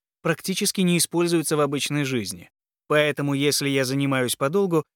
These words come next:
их иногда даже сводит от усталости. Но если я езжу на велосипеде с утра, то вечером вполне могу еще и пробежаться,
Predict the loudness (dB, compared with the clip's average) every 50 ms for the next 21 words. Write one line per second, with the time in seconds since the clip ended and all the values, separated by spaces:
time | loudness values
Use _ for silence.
0 | _ _ -6 -6 -4 0 2 2 2 2 2 0 -2 0 0 0 0 2 0 0
1 | 0 0 0 0 0 0 0 -2 -4 -4 -6 -4 -4 -4 -4 -4 -6 -8 -8 -8
2 | -8 -8 -8 -10 -14 _ _ _ _ _ _ _ _ _ _ _ _ -4 -2 0
3 | 0 2 2 2 2 2 2 2 2 2 2 0 2 2 0 0 0 -2 -2 -2
4 | -2 -2 0 0 0 0 -2 -2 -2 -4 -4 -4 -2 -6 -6 -6 -6 -4 -4 -4
5 | -4 -4 _ _ _ _ _ _ _ _ 0 0 2 2 0 0 0 0 0 0
6 | 0 0 0 2 2 0 0 0 0 2 0 0 0 0 0 0 0 0 0 -2
7 | 0 0 -2 -4 -4 -8 -6 -6 -6 -6 -8